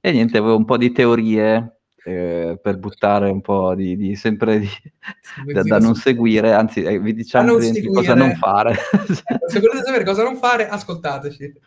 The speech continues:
Speaker 1: Esatto, e quindi c'è il mio mini portfolio così per giocare di azioni e l'ho spiazzato su, ehm, titoli che hanno a che fare co-, o fondi che hanno a che fare con la difesa, perché se c'è qualcosa che ho visto chiaramente, almeno in
Speaker 2: Di guerra?
Speaker 1: quest'ultimo anno,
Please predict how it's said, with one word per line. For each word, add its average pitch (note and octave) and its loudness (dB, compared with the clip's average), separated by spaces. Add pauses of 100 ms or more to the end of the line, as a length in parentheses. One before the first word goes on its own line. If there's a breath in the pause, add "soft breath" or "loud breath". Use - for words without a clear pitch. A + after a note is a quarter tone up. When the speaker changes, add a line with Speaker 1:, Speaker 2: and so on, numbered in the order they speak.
(140)
Speaker 1:
Esatto, G#2+ -4
e F#3 -2
quindi B2 -2
c'è A#2+ -4
il G#2 -2
mio G#2+ 0
mini A2 0
portfolio G#2 -4
così F#2+ -12
per G2 -12
giocare F#2 -4
di G#2 -4
azioni A#2+ -2
e G#2+ -2
l'ho G2 -2
spiazzato G2+ -8
su, E2+ -12 (1000)
ehm, G#2 2
titoli F3+ 2
che D3 0
hanno C3 4
a C3 -4
che C3 -4
fare A#2 2
co-, - -10
o A2+ 0
fondi C3 -2
che B2 -4
hanno G#2 0
a - -6
che G2 -8
fare G#2 -4
con G#2 -2
la F#2 -2
difesa, F#2 -6
perché B2 -6
se G#2+ -14
c'è D#3 -8
qualcosa A2 -2
che F#2 -2 (200)
ho - -14
visto G2+ -8
chiaramente, F#2+ -2
almeno E2+ -6
in - -8
Speaker 2:
Di - -12
guerra? - -8
Speaker 1:
quest'ultimo A#2 -2
anno, G#2+ -2